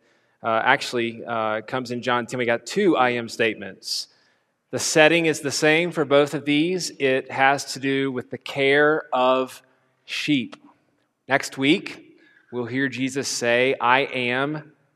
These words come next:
the good shepherd." This week, we hear Jesus say, "I am the door. If anyone enters by me, he will be saved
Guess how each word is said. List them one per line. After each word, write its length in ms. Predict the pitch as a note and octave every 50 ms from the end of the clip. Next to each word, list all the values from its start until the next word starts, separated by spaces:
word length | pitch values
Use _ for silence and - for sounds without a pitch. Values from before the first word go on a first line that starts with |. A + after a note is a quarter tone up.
| _ _ _ _
the 80 | - B2
good 220 | - C3+ C3+ B2+
shepherd." 500 | - - D#3+ D#3+ D#3 - B2+ G#2+ F#2+ - - - - - - _ _ _ _ _ _ _ _ _ _ _ _ _ - - - _ _ _
This 300 | - C#3 D#3+ E3+ - -
week, 440 | C#3+ C3 B2+ C#3+ F3+ - - - - - - _ - _ _ _ _ _ _ _ _
we 140 | - A2 G#2+
hear 180 | G#2+ A2+ A#2+ A2+
Jesus 340 | G#2+ A#2 A#2+ G#2+ A2+ A#2
say, 320 | - - - B2+ A#2 A#2 A#2
"I 240 | - A2 A2+ B2 B2+
am 640 | C#3 - - C3+ B2+ B2 B2 B2 B2 B2 B2 B2 B2 - _ _ _
the 160 | G2 G2 A2
door. 640 | G2 F#2 A#2+ A#2 A2+ A2 G#2+ G2+ F#2+ F#2 E2+ F#2 - - - _ _ _ _ _ _ _ _ _ _ _
If 80 | -
anyone 320 | C3+ D3 D#3 D#3+ D#3+ D#3 D3+ -
enters 420 | D#3 D#3+ E3 D#3+ - E3 D#3 C3+
by 380 | A#2+ A#2 C3+ B2+ C3+ C#3+ D3+ D3
me, 340 | B2+ A2 G#2+ A2+ C3 D3+ D#3+ - - _ _ _ _ _ _
he 520 | - - - D3 D3+ D3+ D#3+ E3 E3 -
will 460 | - B2 B2+ C3 C3 C3 C3+ C3+ C3+ C3
be 300 | C3+ C3 B2+ B2 B2 A#2+
saved 840 | - - - - B2+ A2+ G2+ F#2+ F#2+ G#2 A#2+ - - - - -